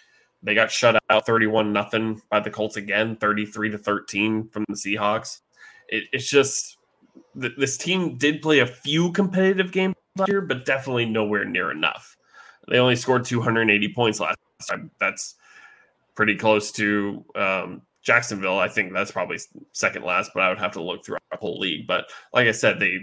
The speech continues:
they just didn't have the great offense. I don't even remember who was starting at quarterback at the start of the year, 'cause I know it wasn't Davis Mills. Um, I'm just gonna look right now. Um, oh, yeah, Tyrod Taylor. Tyrod Taylor was playing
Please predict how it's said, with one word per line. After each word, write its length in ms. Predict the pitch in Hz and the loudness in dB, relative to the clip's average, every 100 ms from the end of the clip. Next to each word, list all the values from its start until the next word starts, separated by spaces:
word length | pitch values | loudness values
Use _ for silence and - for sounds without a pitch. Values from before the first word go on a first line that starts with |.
| - _ | -12 _
they 140 | 101 | -2
just 160 | 101 104 | -2 -4
didn't 180 | 104 101 | -6 0
have 220 | 101 101 | 0 0
the 80 | 101 | -4
great 200 | 98 - | -2 0
offense. 380 | 98 - 92 104 | -2 -2 -4 0
I 100 | 165 | 4
don't 120 | 180 | 6
even 100 | 117 | 4
remember 260 | 110 110 | 4 2
who 120 | 104 110 | 0 -2
was 200 | 104 - | -2 -4
starting 520 | - 107 101 92 95 - _ | 0 2 2 -2 -8 -20 _
at 140 | - - | -6 -4
quarterback 480 | - 104 95 90 104 | -2 0 0 -4 -6
at 100 | - | -10
the 80 | |
start 220 | - 101 98 | -6 -4 -4
of 100 | 95 | -4
the 60 | |
year, 180 | 92 87 | -4 -4
'cause 140 | - | -4
I 60 | 101 | -4
know 180 | 104 120 | 2 2
it 80 | 85 | 2
wasn't 280 | 95 78 - | -4 -8 -8
Davis 360 | 98 - - | -8 -8 -6
Mills. 460 | 101 101 71 - - _ _ _ _ | -2 -2 -4 -8 -10 _ _ _ _
Um, 420 | - 95 73 65 - - | -6 -4 -4 -6 -14 -6
I'm 120 | 117 | -4
just 140 | 107 - | -4 -8
gonna 160 | 92 | -10
look 180 | - 95 | -8 -8
right 180 | 95 76 | -6 -2
now. 160 | 101 92 - | -2 -2 -4
Um, 920 | - - _ _ _ - 147 71 71 - | -10 -10 _ _ _ -6 -2 0 -2 4
oh, 140 | 139 | 6
yeah, 220 | 120 107 - | 8 6 4
Tyrod 360 | 110 104 95 | 4 4 2
Taylor. 340 | 117 90 69 - _ _ _ _ _ | 2 0 0 -12 _ _ _ _ _
Tyrod 320 | - 113 101 95 | 2 4 4 2
Taylor 260 | 110 98 | 2 2
was 140 | 92 98 | -4 -4
playing 360 | 101 92 101 | -2 -2 -4